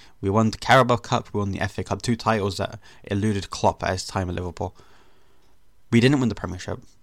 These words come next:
but I feel good about our chances next season. We didn't win the Champions League, but again, I feel really good about our chances next season. Courtois, though, I have, I can't not talk about the Champions League final without talking about Courtois. What a fucking player.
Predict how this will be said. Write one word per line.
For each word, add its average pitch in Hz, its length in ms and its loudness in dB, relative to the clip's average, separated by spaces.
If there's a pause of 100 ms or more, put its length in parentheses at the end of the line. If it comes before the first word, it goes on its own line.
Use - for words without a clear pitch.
(460)
but 101 140 4
I 101 100 2
feel 110 200 0
good 98 140 -2
about 92 120 -2
our 82 80 0
chances 87 380 -8
next - 180 -10
season. - 220 -12 (260)
We 101 120 2
didn't 101 160 0
win 82 80 -10
the 85 60 -12
Champions - 420 -4
League, - 160 -14 (240)
but 98 80 -4
again, 90 200 -4
I 85 60 -8
feel - 200 -8
really 92 220 -4
good 87 140 -6
about 82 160 -4
our 90 60 -6
chances 90 420 -6
next - 180 -4
season. - 220 -16 (840)
Courtois, - 480 4
though, 87 220 0 (300)
I 104 120 4
have, - 460 0 (540)
I 110 100 -2
can't 143 440 4 (160)
not 117 320 0
talk - 300 -6
about 98 240 0
the 98 40 -10
Champions 95 400 -4
League 92 120 -8
final 90 260 -2
without 92 300 0
talking 98 300 -6
about 90 180 -6
Courtois. 87 400 -6 (920)
What 117 300 6
a - 40 -12
fucking - 460 -2
player. 87 380 -6